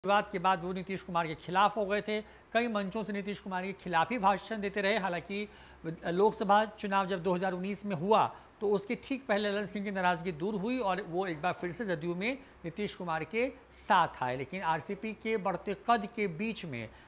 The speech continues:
ललन सिंह जिस तरीके से हाशिए पर डाले जा रहे हैं, उसके बाद अब आरजेडी को ये लग रहा है कि आने वाले वक्त में बहुत जल्द जो है, आ, जो जदयू है, उसके अंदर की गुटबाजी चरम पर होगी और ये पार्टी को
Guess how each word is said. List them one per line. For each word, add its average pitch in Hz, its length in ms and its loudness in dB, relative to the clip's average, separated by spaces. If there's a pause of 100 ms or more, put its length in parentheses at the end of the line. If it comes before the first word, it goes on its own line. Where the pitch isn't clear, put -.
(120)
ललन 202 260 4
सिंह 226 200 -6
जिस 196 180 -6
तरीके 202 260 -4
से 196 140 -4
हाशिए 185 380 0
पर 196 60 -8
डाले 180 260 4
जा 214 140 6
रहे 214 240 2
हैं, 247 200 -2 (240)
उसके 196 220 -4
बाद 202 240 2
अब 180 160 -6
आरजेडी 185 420 0
को 165 120 -4
ये 196 100 2
लग 220 160 2
रहा 190 200 6
है 208 120 4
कि 208 120 -8
आने 185 160 -4
वाले 165 200 0
वक्त 196 260 2
में 226 220 -2 (320)
बहुत 208 440 6
जल्द 165 340 -2
जो 156 120 -2
है, 190 300 0 (280)
आ, 185 200 2
जो 196 340 4
जदयू 175 400 0
है, 226 120 2
उसके 226 360 -4
अंदर 185 300 -2
की 185 80 -2
गुटबाजी 170 500 0
चरम 196 320 2
पर 240 120 4
होगी 220 340 0 (240)
और 185 160 4
ये 226 160 0
पार्टी 190 420 0
को 254 300 -2